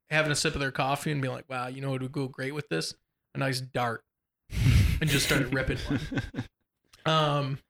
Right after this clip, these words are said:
Speaker 1: okay, my last one before the rank is David Blaine is just back and at his bullshit. So David Blaine came back out and he did a whole, like, hour and a half special. And the only thing he did was he recreated the movie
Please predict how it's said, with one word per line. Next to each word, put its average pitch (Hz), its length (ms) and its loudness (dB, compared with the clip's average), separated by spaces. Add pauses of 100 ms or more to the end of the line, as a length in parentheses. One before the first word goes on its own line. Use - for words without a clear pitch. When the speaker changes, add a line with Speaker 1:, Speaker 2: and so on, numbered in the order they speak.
(100)
Speaker 1:
okay, 180 220 6
my 151 80 4
last 180 280 4
one 196 100 2
before 185 200 2
the 160 120 2
rank 160 260 2
is 135 140 0
David 180 360 4
Blaine 151 320 2
is 143 80 -2
just - 280 -6
back 135 260 0
and 131 100 -2
at 135 120 -2
his - 100 -8
bullshit. 143 560 -4 (540)
So 165 160 -2
David 202 320 2
Blaine 156 260 2
came 147 240 0
back 131 240 -4
out 139 400 0
and 143 140 0
he 151 120 2
did 139 160 2
a 123 100 0
whole, 151 260 0
like, 131 200 -2 (140)
hour 151 220 2
and 151 80 0
a 139 40 4
half 135 220 2
special. 131 560 -4 (580)
And 156 160 2
the 143 220 0 (100)
only 226 240 2
thing 180 220 4
he 151 180 0
did 147 240 0
was 139 400 -2
he 147 200 -4
recreated 151 720 0
the 139 60 -8
movie 139 280 -2